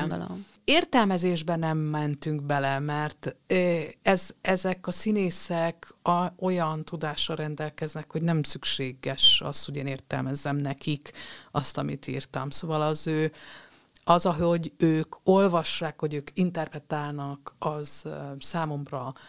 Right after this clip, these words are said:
Speaker 2: olyan többletet jelent, tehát a, a Fejtős Láptól,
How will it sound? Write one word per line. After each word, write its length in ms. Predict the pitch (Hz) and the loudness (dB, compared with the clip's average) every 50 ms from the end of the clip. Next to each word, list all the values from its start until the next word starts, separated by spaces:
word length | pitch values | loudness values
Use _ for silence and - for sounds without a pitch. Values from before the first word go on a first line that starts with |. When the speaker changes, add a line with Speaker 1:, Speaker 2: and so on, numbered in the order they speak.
| - - _ _ _ _ _ | -20 -20 _ _ _ _ _
Speaker 2:
olyan 480 | - 165 170 180 175 160 151 151 147 - | 0 2 2 2 2 0 0 -2 -4 -2
többletet 640 | - 190 175 160 165 156 147 - - 151 143 143 - | 0 0 0 2 0 -4 -4 -4 -4 -4 -4 -4 -6
jelent, 600 | 156 156 151 156 170 175 190 196 202 196 - - | -4 -4 -2 0 2 2 2 0 -2 -4 -6 -4
tehát 400 | - 175 165 165 170 165 - - - - - - - - | -4 -4 -2 -2 -2 -4 -4 -10 -18 -20 -18 -18 -4 0
a, 80 | - | 2
a 340 | 165 160 160 156 - _ - | 4 4 4 2 -2 _ -6
Fejtős 420 | - - 214 240 262 - 277 - - | 4 8 8 8 8 8 4 4 6
Láptól, 500 | 202 196 202 - - 185 170 165 160 | 4 4 4 2 2 2 2 2 2